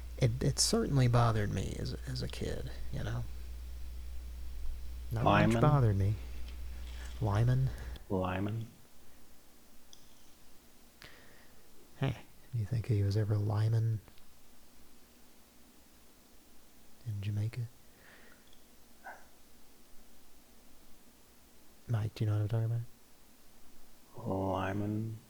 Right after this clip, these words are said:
Speaker 2: like, uh... never mind.
Speaker 1: A certain type of <laughs> Okay, we're sorry, folks.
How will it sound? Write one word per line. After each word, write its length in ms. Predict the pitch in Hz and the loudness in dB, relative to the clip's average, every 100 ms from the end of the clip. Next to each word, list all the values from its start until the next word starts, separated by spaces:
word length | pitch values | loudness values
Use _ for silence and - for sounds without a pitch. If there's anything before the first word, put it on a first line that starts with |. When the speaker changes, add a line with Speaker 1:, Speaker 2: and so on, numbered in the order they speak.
| - | -4
Speaker 2:
like, 320 | 95 90 - - | -2 -2 -6 -6
uh... 200 | - 95 101 98 - - - - - - - - - - - - - - - - | -4 -4 -6 -10 -12 -18 -18 -16 -16 -16 -18 -20 -20 -20 -18 -18 -18 -18 -6 4
never 220 | 98 90 | 4 4
mind. 380 | 85 82 87 92 - - - | 0 -2 -4 -6 -12 -16 -10
Speaker 1:
A 60 | 101 | -8
certain 460 | - 127 110 110 104 | -2 0 2 2 2
type 300 | 120 113 131 | 4 4 4
of 160 | 104 - - - | 0 -2 -12 -2
<laughs> 60 | - - - - - - - - - - - - - - - - - - - - | 2 4 2 -6 -10 -14 -16 -16 -16 -18 -18 -18 -18 -18 -20 -10 -6 -6 -6 0
Okay, 300 | 120 98 95 131 | 0 2 0 2
we're 200 | 120 117 | 4 4
sorry, 360 | - 120 98 101 | 4 4 4 4
folks. 500 | 113 104 - - | 0 0 -2 -4